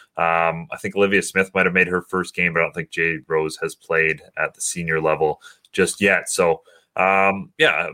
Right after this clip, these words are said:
I think an exciting roster. I mean, you've got that mix of young players. You've got some new players who've been impressing overseas and, and at home, um, or at least in the United States. So it's, it's a good team, and, uh,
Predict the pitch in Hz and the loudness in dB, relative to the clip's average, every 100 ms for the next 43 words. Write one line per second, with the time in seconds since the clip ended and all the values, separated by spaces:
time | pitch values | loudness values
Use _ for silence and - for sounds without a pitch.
0 | 90 82 107 98 95 95 104 98 95 95 | -8 -4 -2 0 0 2 4 4 4 4
1 | 92 - 120 101 95 87 90 87 90 90 | 2 2 0 0 -2 -2 -2 0 -2 -2
2 | 92 - 85 92 95 90 98 95 87 82 | -4 -4 -4 -2 -2 0 4 4 2 -2
3 | 92 - 92 95 98 - 95 92 90 95 | -2 -2 -6 -6 -4 0 4 4 2 -4
4 | 87 90 - 92 - 92 90 - - _ | -6 -8 -4 -2 -2 -8 -10 -14 -20 _
5 | - 104 98 95 101 98 92 95 90 90 | -2 0 0 -4 -4 -4 -4 -6 -8 -8
6 | 95 95 92 - 98 101 104 101 95 90 | -2 0 0 2 2 2 -2 -10 -4 -2
7 | 90 87 87 87 82 _ - 90 90 92 | -2 -2 -4 -10 -14 _ -10 -8 -6 -10
8 | - 90 90 90 87 - - 98 90 - | -8 -4 2 2 0 -2 0 0 0 -2
9 | 92 85 - _ - - - - _ _ | 0 -2 -6 _ -20 -20 -20 -20 _ _
10 | _ - 104 113 - 123 156 147 143 - | _ -4 -4 -2 0 2 4 4 2 2
11 | 147 101 82 90 92 92 90 90 | -2 -2 -4 -6 -2 2 4 4